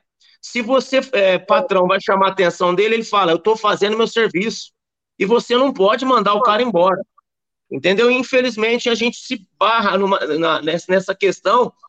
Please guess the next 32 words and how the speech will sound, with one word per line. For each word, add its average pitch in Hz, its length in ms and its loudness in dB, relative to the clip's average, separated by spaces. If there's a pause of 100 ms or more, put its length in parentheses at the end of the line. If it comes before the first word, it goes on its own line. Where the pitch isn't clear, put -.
(280)
de, 196 600 2
de, 170 240 -4
de 170 160 -16
ter, 254 280 -2
de 180 140 -4
ter 233 180 0
funcionário. 190 680 -2
Não 240 160 0
tô 240 160 0
falando 208 360 2
que 202 80 -2
é 190 40 6
o 190 80 2
caso 180 220 0
da 175 80 -4
fiscalização, 156 840 -2
tá? 165 180 0 (360)
É 147 100 2
que 185 160 -2
na, 180 160 2
na 165 100 0
classe 180 240 0
da 185 60 -2
fiscalização 175 640 -2
tá 202 220 0
faltando 185 420 0
realmente 165 480 0
funcionários, 151 680 -2 (520)
mas, 190 300 0
no 254 80 0
modo 240 320 2
geral, 190 640 0